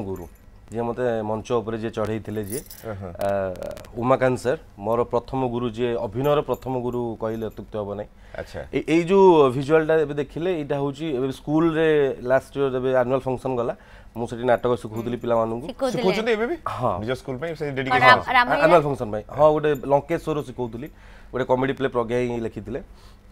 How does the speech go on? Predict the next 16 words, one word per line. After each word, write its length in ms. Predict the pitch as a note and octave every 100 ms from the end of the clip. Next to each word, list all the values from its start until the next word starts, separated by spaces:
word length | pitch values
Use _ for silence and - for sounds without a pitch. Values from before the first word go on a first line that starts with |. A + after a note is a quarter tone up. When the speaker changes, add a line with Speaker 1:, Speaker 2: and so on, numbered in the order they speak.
| - - - - - -
Speaker 1:
ତ 80 |
ସେଇଠି 340 | C3+ D3 E3+ F3+
ଏଇଟା 460 | F3 G3+ F3+ C#3
ସାରଙ୍କ 360 | A#2+ C3 C#3 C#3+
ସହିତ 200 | C#3+ C3+
ଦେଖା 220 | C3 B2+
ହେଲା, 140 | C#3 C#3
ବହୁତ 260 | A#2 C3+
ଦିନ 160 | C3 C#3
ପରେ 160 | C3+ C3
ଦେଖା 220 | A2+ A#2+
ହେଲା। 160 | A#2+ D#3+ - -
Speaker 2:
ବହୁ 120 | G2 C3
ବର୍ଷ 220 | A2+ F#2+
ପରେ। 200 | F2 E2
Speaker 1:
ହଁ, 340 | A#2 C3 G#2+